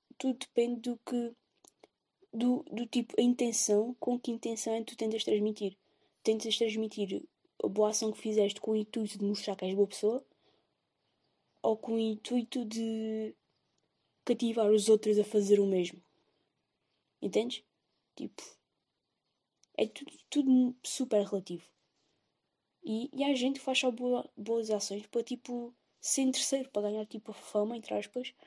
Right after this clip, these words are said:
de, de ser boa pessoa, de, ei, sou um chaval às maneiras, eu salvo um gato de uma árvore. Yes! Entendes? Então, no enta-, no entanto, no, no entanto,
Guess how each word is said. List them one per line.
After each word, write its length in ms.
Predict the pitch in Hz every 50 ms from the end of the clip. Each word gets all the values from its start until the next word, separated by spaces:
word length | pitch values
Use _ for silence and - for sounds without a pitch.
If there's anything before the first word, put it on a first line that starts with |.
| - - - _ _ _
de, 480 | 214 214 233 233 240 247 247 247 269 - - _ _ -
de 60 | -
ser 200 | - - 294 285
boa 140 | 285 285 294
pessoa, 340 | - - - 320 339 330 262
de, 260 | 220 214 214 214 - -
ei, 360 | - 320 302 233 196 185 - -
sou 220 | - - 240 233 233
um 60 | 226
chaval 340 | - 262 247 247 254 262 269
às 120 | 269 269
maneiras, 600 | 262 269 262 277 302 320 302 226 196 190 196 202
eu 380 | 202 208 214 214 214 220 220 - _ _ _ _ _
salvo 320 | - - 262 269 262 262 285
um 100 | 285 277
gato 220 | 285 285 285 - -
de 60 | -
uma 180 | 262 262 262 269
árvore. 340 | 269 254 226 214 202 - - _ _ _ _ _ _ _ _ _ - _ _ _ -
Yes! 640 | 262 254 - - - - - - - - - - - _ _ _ - - - - _ _ _ _ _ _ _ _ _ _ _ _ _ _ _ _ _ _ _ _ - - -
Entendes? 480 | 262 254 247 240 240 247 247 - - - _ _ _ _ _ _ _ _ _ _ _ _ _ _ _ _ _ _ _ _
Então, 320 | - - - 294 294 302 - _ _ _ -
no 100 | - 254
enta-, 400 | 262 262 262 247 - - 247 - -
no 340 | 240 233 247 254 240 233
entanto, 600 | 226 214 - - 214 240 247 240 - - - - - 226
no, 160 | 214 208 190 190
no 120 | 196 202 196
entanto, 560 | 190 180 175 - 190 196 202 202 - -